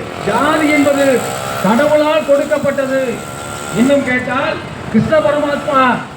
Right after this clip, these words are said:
"நானே உண்டாக்கினேன், நான் நினைத்தால் கூட அந்த வர்ணத்தை அழிக்க முடியாது" என்று சொன்னதாக இருக்கக்கூடிய அந்த கதை என்பது, இந்த கிருஷ்ணன் ஒரு பக்கம்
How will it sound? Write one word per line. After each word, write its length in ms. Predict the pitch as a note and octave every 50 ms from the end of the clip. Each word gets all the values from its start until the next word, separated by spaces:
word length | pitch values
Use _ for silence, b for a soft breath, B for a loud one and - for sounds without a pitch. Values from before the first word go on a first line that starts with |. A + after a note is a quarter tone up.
| - E3+
"நானே 360 | F3 G3+ A#3 C4 C#4 C#4+ C#4+
உண்டாக்கினேன், 960 | D4+ D#4+ D4+ C#4 C4+ C4+ D4 D4 D4 C4+ D4 D4 C#4 C#4 C#4 C#4 C4 A3+ - - - - - F3+
நான் 600 | F#3+ A3 C4 C#4+ D4+ D#4 D4+ C4+ - - - A3
நினைத்தால் 540 | A#3+ C#4 D#4 D#4+ D4+ D#4+ D#4 D#4 C#4+ B3
கூட 400 | B3+ C#4+ C#4+ D4 C#4+ C4+ A#3+ A3+ - - - -
அந்த 240 | - A3 C4 C4 C4+
வர்ணத்தை 680 | A#3+ A3+ A3+ B3 C#4+ E4 D#4 - - D4+ D4 C#4 B3 F#3 - - -
அழிக்க 460 | - F3 G#3+ C#4 D#4 D#4 D4 D#4 D#4+ D4+
முடியாது" 760 | D4 D4 D4 D4 D4+ D#4 D4+ D4 D4 D4 C#4+ C#4+ B3+ A3 - - - G3+
என்று 280 | A3+ C#4 C#4+ C#4 C#4+ G#3+
சொன்னதாக 540 | A#3+ B3 C#4 D#4 D#4 D#4+ D#4+ D#4 D4 D4+ D4+
இருக்கக்கூடிய 540 | D4+ D4+ - D4+ C#4 - C#4+ C#4 C#4 C#4+ C#4+ C4+ B3 G#3+ - - - -
அந்த 260 | B3 G3+ B3+ C#4 C#4+
கதை 340 | B3+ - B3 B3+ C#4 D4+ D#4
என்பது, 360 | D4 D4 C#4+ C#4 D4 C4 A3+ F3 - - - - - - - - - - - - - - - - - - - - - - - - - - - E3
இந்த 220 | A3 C4+ C#4 D4
கிருஷ்ணன் 420 | C#4+ C#4 C#4+ D4 - - E4 D#4 D4
ஒரு 180 | D4 C#4+ D4
பக்கம் 500 | D4 D#4 D4+ D4+ D4+ D4+ C#4+ C#4 B3 -